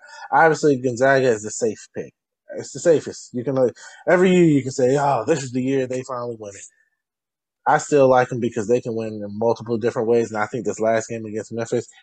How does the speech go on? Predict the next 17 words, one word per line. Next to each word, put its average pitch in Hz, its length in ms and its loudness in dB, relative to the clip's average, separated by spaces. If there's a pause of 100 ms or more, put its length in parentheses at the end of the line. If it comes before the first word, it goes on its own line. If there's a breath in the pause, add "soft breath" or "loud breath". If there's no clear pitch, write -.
(160 soft breath)
gave 117 220 0
them 113 160 -4
enough 110 220 -4
confidence 120 520 -2
and 101 100 -6
showed 120 320 0
them 107 120 -6
a 104 60 -8
different 120 340 -4
style 117 240 0
that 107 120 -2
I 120 120 4
don't 180 180 -2
even 127 160 -10
think 107 240 -12
they 131 220 2
knew 98 200 -10